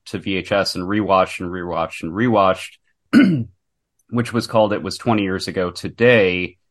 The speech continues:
And it was, you know, broadly about, uh, the anniversary of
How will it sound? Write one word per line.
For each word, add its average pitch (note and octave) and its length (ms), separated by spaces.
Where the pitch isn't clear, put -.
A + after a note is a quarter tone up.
And A2+ 160
it A#2 80
was, B2 460
you D3+ 100
know, G#2+ 120
broadly A2 420
about, F#2 480
uh, F2 380
the G2+ 160
anniversary F#2 500
of F2 140